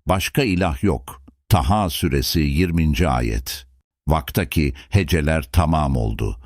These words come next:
ve umulan da tahakkuk etti. İşte o zaman ona bir başka mana kapısı açıldı. Bilhassa kenz, hazine kafından tekrim. Yani şeref, iyilik kafı ona belli oldu.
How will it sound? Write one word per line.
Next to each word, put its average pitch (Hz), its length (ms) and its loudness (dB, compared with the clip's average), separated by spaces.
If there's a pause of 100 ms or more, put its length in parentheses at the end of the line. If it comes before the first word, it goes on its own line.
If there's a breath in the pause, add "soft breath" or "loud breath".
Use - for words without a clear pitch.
(260 soft breath)
ve 90 180 2
umulan 123 540 2
da 98 180 -2
tahakkuk 80 580 0
etti. 57 420 -2 (460 soft breath)
İşte 95 260 0
o 76 120 0
zaman 78 360 0
ona 76 300 0
bir 73 200 -2
başka 80 360 0
mana 76 540 2
kapısı 76 440 0
açıldı. 64 560 0 (480 loud breath)
Bilhassa 87 560 0
kenz, 87 720 0
hazine 85 680 0
kafından 76 760 0
tekrim. 65 540 0 (640)
Yani 117 460 2
şeref, 87 520 0
iyilik 87 440 2
kafı 85 420 2
ona 78 420 0
belli 73 240 2
oldu. 58 460 -2